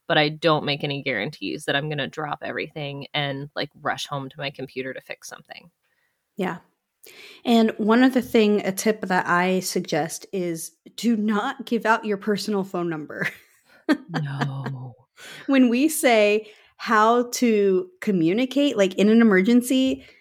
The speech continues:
Speaker 2: um, eh, you can do Voxer,
Speaker 1: Mm-hmm.
Speaker 2: Messenger, like Facebook Messenger. Um, I recently, there's a,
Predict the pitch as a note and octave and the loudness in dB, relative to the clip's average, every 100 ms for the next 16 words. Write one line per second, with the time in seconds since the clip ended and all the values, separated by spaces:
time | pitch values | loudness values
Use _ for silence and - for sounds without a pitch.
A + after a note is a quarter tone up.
0 | _ - F#3+ F3+ F3 E3+ _ _ _ _ | _ 0 4 4 4 0 _ _ _ _
1 | F#3+ - G3 G#3+ A3+ B3 G3+ G#3 G3 F#3 | -10 -6 -2 0 0 0 0 2 2 2
2 | F3+ F3+ D#3 _ _ _ _ - E3 F3+ | 0 -2 -6 _ _ _ _ -16 -2 2
3 | G3+ - - G#3 G3+ G3 G3 G3 G3+ _ | 2 2 0 2 4 4 2 0 -2 _
4 | _ _ F#3+ F3+ G3 E3 G3+ G3 F#3+ F#3+ | _ _ -6 0 0 0 2 2 2 2
5 | F#3+ E3+ - F#3+ F#3+ - - F#3+ G3 G3 | 2 0 -2 -4 -4 -8 -2 -2 2 2
6 | F#3+ G3 F#3 F#3 F3+ F3+ - - E3 D3 | 4 4 2 2 2 2 -2 -4 -4 -2
7 | C#3 B2 B2+ E3 _ _ _ _ _ _ | -4 -6 -10 -12 _ _ _ _ _ _
8 | _ _ _ _ _ _ _ _ G3 A3+ | _ _ _ _ _ _ _ _ 0 2
9 | D4+ D4 C4 A#3 G#3+ A3+ A3 G#3+ G3+ F#3 | 2 0 0 0 2 4 4 4 2 2
10 | F3+ | -4